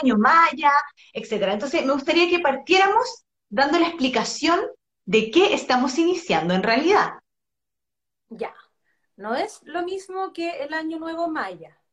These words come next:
Speaker 2: ¿ya?
Speaker 1: Ajá.
Speaker 2: Lo que estamos hablando nosotros ahora tiene que ver principalmente con la cuenta de la ley del tiempo,
Speaker 1: Perfecto.
Speaker 2: Eh, es un sistema bastante más moderno y que incorpora lo mejor de muchos calendarios,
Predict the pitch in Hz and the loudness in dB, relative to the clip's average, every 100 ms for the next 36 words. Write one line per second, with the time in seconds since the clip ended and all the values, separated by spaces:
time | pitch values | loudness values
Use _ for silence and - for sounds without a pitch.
0 | _ _ 180 190 233 220 - 220 320 - | _ _ -18 -14 -4 -2 2 2 2 -2
1 | _ _ _ 214 220 240 285 294 330 339 | _ _ _ -14 -12 -10 -10 -8 -6 -4
2 | 330 339 330 330 339 - 330 - 302 311 | -4 -4 -4 -8 -12 -14 -18 -16 -18 -18
3 | _ - 226 214 190 175 277 - - 262 | _ -10 -8 -8 -8 -8 -10 -12 -16 -12
4 | 277 269 254 269 285 - 262 269 254 254 | -12 -12 -8 -6 -8 -14 -16 -8 -6 -6
5 | 277 269 285 247 247 226 226 240 277 269 | -8 -12 -10 -8 -6 -6 -6 -10 -10 -10
6 | 254 233 196 208 311 330 339 330 285 254 | -8 -6 -6 -6 -6 -8 -12 -12 -10 -10
7 | 233 233 320 _ _ _ _ - 202 - | -8 -8 -8 _ _ _ _ -6 -6 -4
8 | 185 - - 196 175 175 226 226 294 294 | -8 -10 -18 -20 -20 -10 -10 -10 -12 -10
9 | 269 - 294 320 311 285 - 302 294 311 | -10 -8 -4 -4 -4 -8 -10 -10 -8 -6
10 | 302 311 311 247 294 285 262 302 247 254 | -6 -6 -8 -2 -4 -4 -12 -12 -12 -14
11 | 247 - 233 _ 269 302 311 269 240 233 | -14 -10 -12 _ -8 -8 -10 -10 -12 -14
12 | 302 311 302 262 311 339 392 - 339 320 | -14 -14 -14 -16 -16 -18 -12 -6 -6 -6
13 | 294 294 254 370 | -6 -8 -8 -14